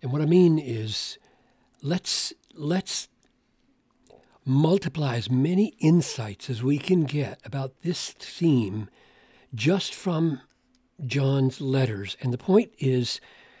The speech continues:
that it's good to zero in on an author and a group of books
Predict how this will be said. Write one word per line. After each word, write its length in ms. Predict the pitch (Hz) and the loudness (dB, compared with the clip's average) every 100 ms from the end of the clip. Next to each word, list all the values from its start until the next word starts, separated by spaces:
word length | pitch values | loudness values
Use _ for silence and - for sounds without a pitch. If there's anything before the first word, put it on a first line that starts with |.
| _ _ - | _ _ -14
that 360 | 123 131 139 - | -2 0 0 -4
it's 200 | 135 - | -10 -8
good 640 | 139 120 160 202 196 160 - | -8 0 6 8 6 0 -4
to 340 | - 170 139 123 _ _ _ _ 135 113 - _ | 0 2 2 0 _ _ _ _ -12 -12 -14 _
zero 640 | 110 107 151 180 202 196 190 | -6 0 4 8 10 8 6
in 360 | 156 160 156 - | 4 6 6 4
on 160 | 139 131 | 2 2
an 120 | 131 - | 2 0
author 640 | 151 135 - 117 110 147 _ _ _ - _ _ - | 0 0 -2 -6 -6 -8 _ _ _ -20 _ _ -6
and 160 | 131 | -2
a 60 | 127 | 0
group 240 | 110 151 | 2 0
of 180 | 170 135 | 0 0
books 600 | 123 120 139 - - - | 0 0 -2 -6 -6 -6